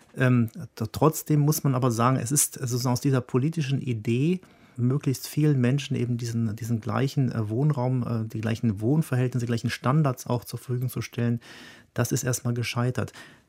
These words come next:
Das hing aber nicht mit den Architekten zusammen, sondern die Architekten, die haben, ich sage es mal so salopp, die haben, äh, gestrampelt und haben wirklich gemacht, was wirklich möglich war. Aber es war dann doch so, dass eben mit, mit zunehmender Zeit, gerade in der D D R, eben eine Materialknappheit,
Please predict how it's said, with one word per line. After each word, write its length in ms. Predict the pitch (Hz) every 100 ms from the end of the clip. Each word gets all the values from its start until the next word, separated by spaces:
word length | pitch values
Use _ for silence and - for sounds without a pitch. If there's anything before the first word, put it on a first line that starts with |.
| _ _
Das 200 | 123 113
hing 160 | 165 160
aber 120 | 135
nicht 200 | 151 -
mit 80 | 143
den 100 | 131
Architekten 540 | 123 123 - - 147
zusammen, 420 | - 120 107 123
sondern 200 | 120 120
die 100 | 120
Architekten, 520 | 120 113 - 120 -
die 100 | 135 127
haben, 260 | 127 123
ich 120 | 101 -
sage 160 | 113
es 100 | 120
mal 80 | 113
so 100 | 107
salopp, 300 | 104 107 113
die 100 | -
haben, 180 | 117 120
äh, 140 | 117
gestrampelt 680 | 110 120 113 - - 139 147
und 140 | 127 110
haben 180 | 127
wirklich 220 | 123 131 -
gemacht, 340 | 113 120 -
was 120 | 117
wirklich 260 | 120 123 -
möglich 400 | 117 - 123 -
war. 180 | 123 139 - - - - _
Aber 120 | 110
es 100 | 120
war 100 | 123
dann 160 | 127 120
doch 180 | 135 139
so, 120 | 139
dass 180 | 123 -
eben 180 | 127
mit, 240 | 127 117 -
mit 220 | 131 120
zunehmender 580 | - 139 135 135 123 113
Zeit, 480 | - - 113 131 -
gerade 320 | 123 120 120
in 80 | 117
der 100 | 110
D 140 | 113
D 120 | 110
R, 220 | 117 120
eben 140 | 120 113
eine 180 | 113 110
Materialknappheit, 1160 | 113 110 107 104 156 - 120 110 110 104 101